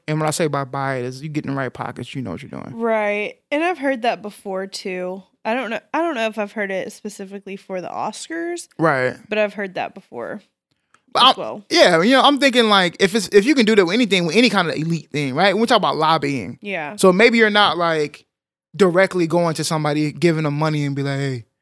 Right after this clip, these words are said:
Speaker 1: you know, put this on the board."
Speaker 2: Right.
Speaker 1: But it could be other things that you're lobbying that come down in, you know, in the long way.
Speaker 2: Right.
Speaker 1: Um, and you get your, you, you end up with your Oscar or whatever. Um, which is also why people feel like when it comes to minorities, they don't win pretty often because how are they lobbying in a, in a, in a space where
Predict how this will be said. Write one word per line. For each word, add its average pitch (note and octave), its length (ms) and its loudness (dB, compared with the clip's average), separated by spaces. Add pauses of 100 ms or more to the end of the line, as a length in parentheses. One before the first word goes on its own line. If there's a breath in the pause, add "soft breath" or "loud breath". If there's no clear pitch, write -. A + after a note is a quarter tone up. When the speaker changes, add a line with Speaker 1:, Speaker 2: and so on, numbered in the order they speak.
(800)
Speaker 1:
you C#3+ 80 -6
know, C3 120 -6
put - 180 -4
this C#3+ 160 -4
on C3+ 100 -2
the C3+ 80 -4
board." C3 420 -4 (220)
Speaker 2:
Right. F#3+ 280 -6
Speaker 1:
But F3+ 120 6
it E3 100 0
could F#3+ 180 4
be E3+ 180 2
other E3 240 4
things D3+ 220 0
that C#3+ 100 -4
you're D3+ 100 4
lobbying C#3+ 680 0
that C#3+ 160 -2
come D#3 180 -2
down D3 360 -2
in, C3+ 240 -8
you C#3+ 100 -8
know, B2 100 -10
in B2 80 -10
the B2 60 -12
long D3 280 -4
way. B2 260 -10 (200)
Speaker 2:
Right. D3 260 -10
Speaker 1:
Um, B2+ 460 -4 (240)
and D#3 160 -4
you C#3+ 80 -2
get C#3 180 -6
your, C#3 220 -4
you, C#3+ 180 -6 (180)
you C#3 200 -4
end D3 100 -2
up C#3+ 100 2
with D3 120 -2
your D#3+ 80 2
Oscar D3+ 340 2
or C3 120 -4
whatever. B2+ 420 -8 (960)
Um, C#3+ 320 -2
which D#3 160 -4
is D3 100 -4
also D3+ 320 0
why D3+ 240 2
people D#3 300 -4
feel D#3+ 240 2
like D#3+ 280 2
when D#3 120 -2
it C#3 60 -6
comes E3+ 200 -2
to F3 60 -4
minorities, F3 540 2
they F#3 120 4
don't F#3+ 180 2
win D3+ 200 0
pretty D3 200 0
often C#3 380 -2
because C#3 300 -4
how D3 180 0
are D3+ 80 0
they D3+ 140 2
lobbying D3+ 420 0
in D3 100 -2
a, D3 140 -2
in D3+ 160 -4
a, D3 440 -2
in D#3+ 120 -2
a D3+ 60 -2
space D#3+ 360 0
where D#3+ 420 2